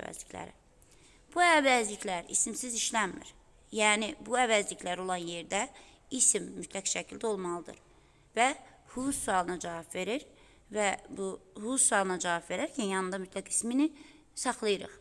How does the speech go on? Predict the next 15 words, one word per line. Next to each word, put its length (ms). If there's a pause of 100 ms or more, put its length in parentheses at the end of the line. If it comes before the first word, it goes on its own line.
(480)
Yəni, 180
o 80
ismi 320
biz 220 (180)
ixtisar 400
etmirik. 320 (460)
Məsəl 240
üçün, 180
my 140
friend 420
is 160
a 120
doctor, 360 (520)
whose 280
friend 400